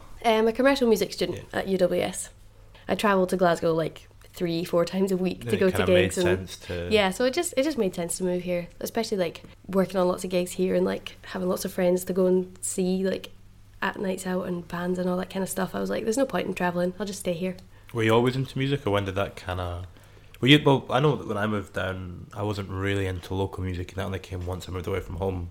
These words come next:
Speaker 2: Had you always been into local, or did it only start?
Speaker 1: I think local music probably only started for me when I moved to uni. Like,
Speaker 2: Yeah.
Speaker 1: before uni, I was, like, absolutely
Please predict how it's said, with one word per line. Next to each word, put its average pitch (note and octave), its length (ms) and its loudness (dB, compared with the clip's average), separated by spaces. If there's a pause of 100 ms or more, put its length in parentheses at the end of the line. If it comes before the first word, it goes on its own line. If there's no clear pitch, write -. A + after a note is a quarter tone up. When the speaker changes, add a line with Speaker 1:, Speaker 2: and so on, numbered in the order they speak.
(120)
Speaker 2:
Had F#2+ 120 -6
you G2 80 -2
always G#2+ 220 2
been A2+ 120 -2
into A2 220 -4
local, A#2 320 -2
or F2+ 60 -6
did G2 180 -8
it - 120 -10
only F#2+ 200 -8
start? - 440 -2 (220)
Speaker 1:
I A3+ 80 -4
think D4 260 4
local B3 440 6
music C4 260 0
probably A#3 240 2
only A3+ 140 6
started - 320 -2
for G#3 100 -4
me F#3 380 2 (240)
when G3 260 2
I G3 60 6
moved F#3 280 6
to F#3+ 80 -2
uni. F3+ 400 2 (100)
Like, F3+ 280 2
Speaker 2:
Yeah. F#2 80 -8 (140)
Speaker 1:
before G#3+ 340 4
uni, F3+ 300 2
I F3 100 0
was, F3 220 0
like, F#3 380 -6
absolutely F#3+ 640 0